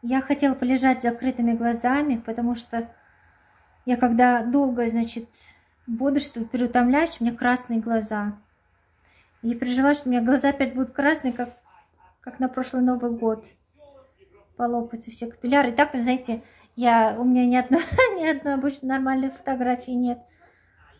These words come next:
Тут ещё буду красноглазая. Но я уже чувствую, знаете, такое напряжение прям в глазных яблоках. Так что, возможно, будут опять красные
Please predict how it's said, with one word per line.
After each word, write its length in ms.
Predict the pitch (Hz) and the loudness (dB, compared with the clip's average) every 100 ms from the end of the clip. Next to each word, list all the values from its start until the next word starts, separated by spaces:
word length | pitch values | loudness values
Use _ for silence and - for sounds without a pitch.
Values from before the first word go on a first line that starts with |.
| _ _ _ _ | _ _ _ _
Тут 120 | - | -20
ещё 160 | - 262 | -12 -8
буду 200 | 247 240 | -6 -6
красноглазая. 960 | 254 247 269 262 262 254 247 277 269 - _ _ _ _ _ _ _ _ _ - | -10 -8 -6 -4 -2 -2 -4 -4 -6 -6 _ _ _ _ _ _ _ _ _ -4
Но 80 | |
я 120 | 285 320 | 0 2
уже 180 | 294 | 2
чувствую, 420 | 254 269 247 240 233 | -2 -6 -8 -6 -4
знаете, 260 | 240 254 | -2 -4
такое 260 | - 233 233 | -8 -4 0
напряжение 720 | 226 233 240 226 220 214 220 | 2 2 -2 0 0 2 -2
прям 420 | 214 220 220 220 - | -4 -6 -4 -4 -8
в 100 | 233 | -4
глазных 460 | 233 226 220 - | -2 0 -4 -4
яблоках. 640 | 226 277 320 247 120 113 - - - - - _ _ _ _ 226 _ _ _ _ _ _ _ _ | -2 -2 -2 -8 -8 -14 -20 -20 -20 -20 -20 _ _ _ _ _ _ _ _ _ _ _ _ _
Так 200 | 240 233 | -14 -14
что, 200 | - 254 | -18 -4
возможно, 500 | 247 254 269 262 254 | -2 0 0 0 0
будут 280 | 240 240 240 | 0 -2 -2
опять 360 | 233 233 233 | -2 -2 -6
красные 720 | - 247 277 302 - 269 269 | -2 2 2 0 -6 -4 -4